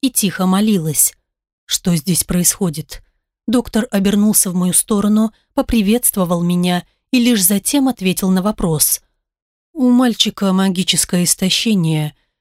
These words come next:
Если бы Николас не ринулся помогать Дереку, боюсь, все закончилось бы плачевно. Ваш сын просто разорвал бы все потоки». «Как это произошло?»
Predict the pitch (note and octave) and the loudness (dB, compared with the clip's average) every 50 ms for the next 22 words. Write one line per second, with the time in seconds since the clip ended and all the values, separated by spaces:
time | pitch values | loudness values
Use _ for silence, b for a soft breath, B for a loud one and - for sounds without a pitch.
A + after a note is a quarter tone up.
0 | _ _ _ - C4+ D4+ D4 D4 - C4 A3+ G#3 A#3 A#3 A#3 C4+ C#4 - - A3+ | _ _ _ 0 0 2 2 2 0 0 0 2 2 2 4 2 2 2 0 -2
1 | G3+ G3+ G3 F#3+ - - - - - G#3 G#3 G#3 G#3 B3 B3+ B3 G#3+ F#3 - - | 0 0 2 2 0 0 -2 -2 -2 0 0 2 2 2 2 2 2 2 0 -2
2 | - E3 - E3 E3+ E3+ F3 F3 F3 F3 - - - F#3 F#3 G3+ A#3+ A#3+ B3 A#3 | -2 -2 -2 -2 -2 0 0 0 0 0 -2 -4 -4 -2 0 0 2 0 0 -2
3 | - B3 B3 B3 A3+ - _ _ _ _ _ _ - F3 F3 F3 F3 F3 F#3 G#3 | 0 0 0 0 0 -4 _ _ _ _ _ _ -4 -2 0 0 0 0 0 0
4 | A#3+ B3 - - - - _ _ _ _ - - D4+ C#4 D4 C#4 - A3+ G#3+ G#3+ | 0 0 0 -2 -4 -6 _ _ _ _ -2 0 0 0 0 0 0 0 0 2
5 | - - A#3 A#3+ A3+ A3 G#3 A3 G#3+ - A3+ A#3+ A#3+ A#3+ - - F3+ E3 D3+ D#3+ | 2 2 0 0 0 0 0 -2 -2 0 0 0 0 0 0 -2 -2 -2 -2 -2
6 | D#3+ E3 E3 D#3+ - _ _ _ _ _ _ _ _ _ F3+ E3+ F3 E3+ E3 - | 0 0 0 -2 -4 _ _ _ _ _ _ _ _ _ -4 -2 -2 0 0 0
7 | - - - - G3 G3+ G#3+ G3 - G3 F#3 G3 G#3 - - - G#3 F#3+ F#3+ E3+ | 0 0 0 0 2 0 0 0 0 -2 0 0 0 0 -2 -2 -2 -2 0 0
8 | F#3 F3+ F3+ F3 E3 F#3 G3+ A3+ A3 G3+ D#3 D#3+ D#3 - - - F3 D#3 - E3+ | 0 0 0 -2 -2 -2 0 0 -2 -2 -4 -4 -4 -4 -2 -2 -4 -4 -4 -6
9 | - - - G3+ F#3+ - - - E3 D#3 D3 - _ _ _ _ _ _ _ _ | -6 -2 -2 -2 -2 -4 -4 -4 -4 -4 -6 -8 _ _ _ _ _ _ _ _
10 | _ _ _ _ _ _ _ _ _ _ _ - F#3 - - F3+ - E3+ - - | _ _ _ _ _ _ _ _ _ _ _ -6 -4 -4 -2 -2 -2 -4 -2 -2
11 | F3 F3 E3+ E3+ F3+ F3 - - G3 F#3+ F#3 F3 D#3 C3+ | -2 0 0 0 -2 -2 -2 -2 -2 0 0 0 -2 -2